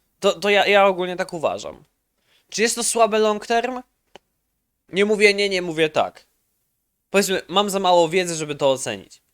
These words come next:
okej? Ale sądzę, że wśród wszystkich możliwych opcji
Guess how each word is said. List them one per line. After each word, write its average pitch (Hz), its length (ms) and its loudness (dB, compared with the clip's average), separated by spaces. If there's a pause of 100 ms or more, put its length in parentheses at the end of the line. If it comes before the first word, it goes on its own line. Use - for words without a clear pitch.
okej? 160 360 -2 (540)
Ale 151 380 4 (840)
sądzę, 220 460 0
że 180 340 -2
wśród - 320 -4
wszystkich - 560 -2
możliwych 180 500 0
opcji 202 540 0